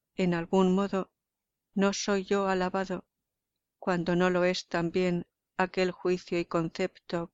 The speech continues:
que tengo formado de mí mismo. Supuesto que se alaban en mí las cosas que a mí mismo me disgustan, o se alaban más las que a mí me agradan menos.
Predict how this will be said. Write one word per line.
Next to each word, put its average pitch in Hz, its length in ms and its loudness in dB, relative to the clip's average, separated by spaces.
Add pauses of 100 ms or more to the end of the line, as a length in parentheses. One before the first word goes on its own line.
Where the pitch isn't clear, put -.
que 175 160 -4
tengo 180 340 2
formado 170 640 -2
de 175 120 2
mí 175 140 2
mismo. 175 560 -2 (2500)
Supuesto 180 760 -4
que 175 200 -4
se 170 160 -2
alaban 185 400 0
en 175 180 2
mí 196 180 0
las 180 220 -2
cosas 196 520 -4 (100)
que 185 140 -2
a 180 60 0
mí 202 160 2
mismo 208 380 0
me 165 140 0
disgustan, 175 680 -4 (1400)
o 196 140 -2
se 196 180 -6
alaban 220 400 0
más 220 320 0 (300)
las 180 300 -2
que - 160 -6
a 165 60 0
mí 185 220 4
me 165 200 0
agradan 160 540 0
menos. 156 460 -4